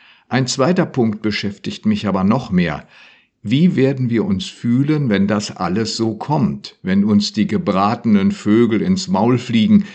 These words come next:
wie es in einer alten Erzählung über das Schlaraffenland heißt?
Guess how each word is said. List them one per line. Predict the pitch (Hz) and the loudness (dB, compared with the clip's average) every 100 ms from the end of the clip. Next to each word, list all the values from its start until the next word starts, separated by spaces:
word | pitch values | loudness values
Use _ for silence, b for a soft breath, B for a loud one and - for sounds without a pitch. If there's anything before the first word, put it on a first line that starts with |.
| B - | B -2
wie | 110 | 0
es | 120 117 | 2 2
in | 113 | 0
einer | 82 104 110 101 | 0 0 0 -2
alten | 98 104 117 107 | -2 -2 0 -2
Erzählung | 92 - - 107 104 104 101 | -4 -8 -2 2 4 4 4
über | 104 101 98 | 0 -2 0
das | 98 92 | -2 -4
Schlaraffenland | - 95 95 90 - 85 73 78 80 - | -4 -4 -4 -6 -4 -6 -4 -6 -8 -10
heißt? | 58 50 - - | -12 -10 -12 -12